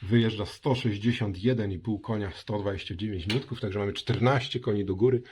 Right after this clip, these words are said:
W bardzo szerokim zakresie moc ta wzrosła. Także myślę, że możemy być jak najbardziej zadowoleni z takiego rezultatu.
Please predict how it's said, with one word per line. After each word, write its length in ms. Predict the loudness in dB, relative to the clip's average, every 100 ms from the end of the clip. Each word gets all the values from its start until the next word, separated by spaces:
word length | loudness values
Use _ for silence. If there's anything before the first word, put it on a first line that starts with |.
| -20 -10
W 80 | 0
bardzo 420 | 6 6 6 -2
szerokim 420 | 0 0 0 -2
zakresie 520 | -4 -2 0 2 0 -4 -8 -12 0
moc 280 | 2 2
ta 100 | -2
wzrosła. 640 | -2 4 4 4 4 4 2 -8 -20 -20 -20 -20 -18 -4
Także 440 | -2 2 4 2 -2 -6
myślę, 380 | 2 4 6 4
że 220 | 4 2 0 -8 -20 -4
możemy 280 | 0 4 4
być 160 | 4 4
jak 120 | 4
najbardziej 380 | 4 4 2 0
zadowoleni 540 | -2 -4 0 2 4
z 60 | 2
takiego 320 | 0 2 4
rezultatu. 600 | 4 4 2 0 2 0